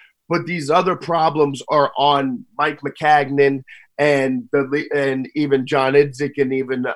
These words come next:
uh, Tannenbaum beforehand. Um,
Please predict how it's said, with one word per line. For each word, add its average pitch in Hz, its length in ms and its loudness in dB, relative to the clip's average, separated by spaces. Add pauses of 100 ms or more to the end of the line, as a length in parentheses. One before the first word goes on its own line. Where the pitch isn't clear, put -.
uh, 135 200 0
Tannenbaum 131 600 0
beforehand. 117 960 -2 (420)
Um, 131 540 2